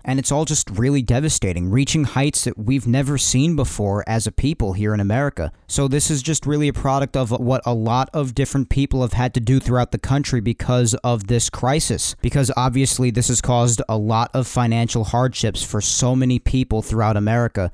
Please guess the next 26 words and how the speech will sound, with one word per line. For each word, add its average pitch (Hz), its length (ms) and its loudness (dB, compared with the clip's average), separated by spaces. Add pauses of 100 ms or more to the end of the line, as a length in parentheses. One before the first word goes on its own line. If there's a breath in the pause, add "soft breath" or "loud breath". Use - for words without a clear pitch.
(100)
and 127 160 0
clearly 143 560 0
even 135 240 2
sports - 420 0
leagues 120 280 0
such 107 260 0
as 117 80 2
baseball 107 520 -2
are 107 120 -2
feeling 131 400 0
the 113 80 -2
consequences 117 800 -2
of 101 160 -4
what 113 220 0
has 110 100 0
been 120 220 0
going 113 280 2
on 101 160 0
in 101 60 0
the 98 80 -2
country. 98 480 -2 (140 soft breath)
And 131 160 0
it 131 60 2
is 147 240 2
very 147 320 0
sad, 131 360 0